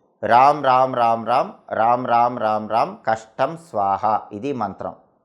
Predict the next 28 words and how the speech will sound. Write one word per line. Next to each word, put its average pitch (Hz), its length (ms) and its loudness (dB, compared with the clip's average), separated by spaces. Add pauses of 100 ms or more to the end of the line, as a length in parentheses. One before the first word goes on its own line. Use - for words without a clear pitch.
(320)
ఈ 123 100 -4
మంత్రాన్ని 165 580 -2
రావి 139 260 2
చెట్టు 156 240 -6
కింద 135 280 -6
కూర్చొని 131 360 -8
శ్రీరామనవమి 135 840 0
రోజు 135 240 0 (460)
నూట 143 200 -2 (120)
ఎనిమిది 139 280 -6
సార్లు 156 280 2
పఠిస్తే 147 460 -2
సంవత్సరం 156 540 -2
మొత్తం 165 260 -6 (100)
కష్టాలు 143 420 0
ఉండవు. 92 240 -6 (680)
ఒకవేళ 135 340 4
కష్టాలు 160 500 2
వచ్చినా 143 300 -6
సరే 147 240 -2 (180)
ఆ 113 100 2
కష్టాలకు 147 640 0
వెంటనే 123 440 -4 (480)
చక్కటి 151 360 -4
పరిష్కార 123 680 0
మార్గం 101 440 -6
కనిపిస్తుంది. 95 760 -12 (180)
కాబట్టి 101 400 -4